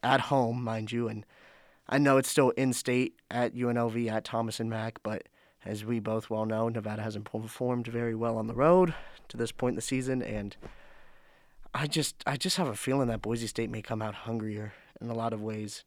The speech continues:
Not to say that Nevada doesn't play up to their competition. That's one of their greatest assets and strengths as a team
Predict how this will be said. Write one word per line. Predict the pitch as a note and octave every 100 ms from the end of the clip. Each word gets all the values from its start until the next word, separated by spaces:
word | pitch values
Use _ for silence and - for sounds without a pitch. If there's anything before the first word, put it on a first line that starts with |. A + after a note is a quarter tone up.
| -
Not | F#3+ F3+
to | C#3+
say | - C#3
that | B2 G#2+
Nevada | A2 A#2+ A#2
doesn't | G2+ B2 B2 A2
play | A2+ A2+
up | -
to | B2
their | A2+
competition. | A#2 A2 - C3 B2
That's | A2 -
one | B2
of | A#2
their | G#2+
greatest | G#2+ A2+ A2 -
assets | A2 B2 G#2+ -
and | G#2+
strengths | - A#2+ B2 -
as | G#2
a | G#2
team | - C3 G2+